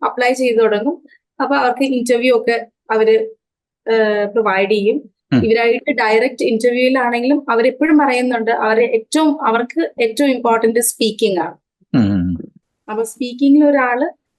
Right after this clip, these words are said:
Speaker 1: ഏഹ്, almost നല്ല രീതിയിൽ പെർഫോം ചെയ്യുന്നുണ്ട് എങ്കിൽ then അവര്, ഏഹ്, പ്രൊസീഡ് ചെയ്യും. അവരെ പേപ്പർ വർക്ക് എല്ലാം നടത്തുന്ന സമയത്ത് നമ്മൾ actually ഇവിടെ അവര് ബി ടു കംപ്ലീറ്റ് ചെയ്ത്
Speaker 2: ഉം.
Speaker 1: ബി ടുവിന്റെ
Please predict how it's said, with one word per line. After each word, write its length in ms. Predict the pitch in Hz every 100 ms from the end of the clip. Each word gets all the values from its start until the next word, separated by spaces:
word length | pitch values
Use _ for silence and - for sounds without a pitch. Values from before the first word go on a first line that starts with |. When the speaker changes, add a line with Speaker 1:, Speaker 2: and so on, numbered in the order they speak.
| -
Speaker 1:
ഏഹ്, 120 | 240
almost 760 | 233 233 240 240 247 247 - 269
നല്ല 200 | 220 226
രീതിയിൽ 260 | 226 240 254
പെർഫോം 460 | 262 240 214 233
ചെയ്യുന്നുണ്ട് 560 | 226 233 226 226 220 208
എങ്കിൽ 460 | 220 196 190 226 370 _ _ _ -
then 140 | 330 320 -
അവര്, 300 | 254 254 254 262 196 - _ _
ഏഹ്, 360 | 240 233 233 233 226
പ്രൊസീഡ് 380 | 240 - 254 233
ചെയ്യും. 300 | 208 247 - _
അവരെ 200 | 226 226 226
പേപ്പർ 220 | 240 247
വർക്ക് 220 | 247 254
എല്ലാം 300 | 254 254 269
നടത്തുന്ന 440 | 262 226 226 262 277
സമയത്ത് 500 | 269 247 240 226 -
നമ്മൾ 280 | 269 240 247
actually 400 | 233 226 - 254
ഇവിടെ 360 | 226 240 240 -
അവര് 240 | 226 226 247
ബി 300 | - 233 240
ടു 100 | 269 262
കംപ്ലീറ്റ് 360 | 247 247 226
ചെയ്ത് 320 | 226 240 220 277 - _ _ _ -
Speaker 2:
ഉം. 100 | 220
Speaker 1:
ബി 180 | 240 240
ടുവിന്റെ 220 | 247 240